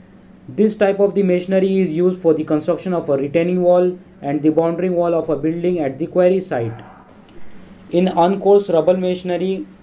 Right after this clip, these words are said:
stone or the rubbles are used without any dressing. Means the shape and the size of the rubble or the stone used into the masonry is not same, but it is varies.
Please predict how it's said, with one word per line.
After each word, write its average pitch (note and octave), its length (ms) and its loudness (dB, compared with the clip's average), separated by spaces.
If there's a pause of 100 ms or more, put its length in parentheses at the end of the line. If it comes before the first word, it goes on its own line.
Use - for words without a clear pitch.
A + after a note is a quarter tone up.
(560)
stone G3 400 0
or D#3 220 2
the D3 160 -2
rubbles F3+ 400 2
are E3 160 -2
used E3 320 -4
without D#3 340 0
any F3+ 220 -2
dressing. F3 580 -4 (460)
Means F#3 400 -2
the D3 260 -2
shape F#3+ 400 -2
and D#3+ 140 -2
the D3+ 80 0
size F3 280 2
of F#3 180 2
the F#3 100 0
rubble F#3 500 2
or C#3 160 -2
the D#3+ 180 0
stone F3+ 480 -4 (300)
used F3+ 360 0
into E3 220 0
the D3 140 0
masonry D#3+ 500 2
is E3+ 140 -4
not E3+ 320 -2
same, F#3 420 -4
but D3 220 2
it E3 140 -4
is F3+ 100 -2
varies. C#3+ 540 2